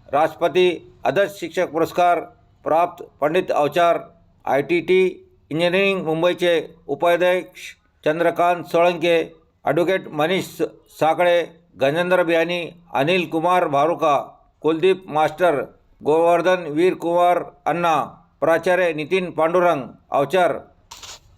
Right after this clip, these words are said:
इत्यादीची यावेळी उपस्थित होती. या कार्यक्रमाचे प्रस्ताविक निकि-, निकुंज अग्रवाल यांनी केले. यावेळी जिल्हाधिकारी राहुल गुप्ता यांनी महावीर भवनमध्ये आयोजित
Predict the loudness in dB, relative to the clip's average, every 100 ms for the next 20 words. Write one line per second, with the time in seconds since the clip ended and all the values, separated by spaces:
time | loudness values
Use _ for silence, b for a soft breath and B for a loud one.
0 | -16 -2 0 2 0 0 0 2 2 4
1 | 2 0 -2 -2 0 0 0 0 -4 -8
2 | -16 _ -8 0 0 2 0 2 2 2
3 | -2 -2 0 0 0 2 2 0 -8 -14
4 | -8 0 0 0 -8 _ -12 -8 0 0
5 | 0 -2 -2 2 2 2 0 -2 -2 -2
6 | 0 -2 -4 -18 _ -4 0 2 2 0
7 | -2 -16 _ _ -4 0 2 0 0 0
8 | 0 -2 0 0 0 -4 -2 0 2 0
9 | -4 -6 -4 0 2 2 0 0 0 0
10 | 0 -2 -8 -4 0 2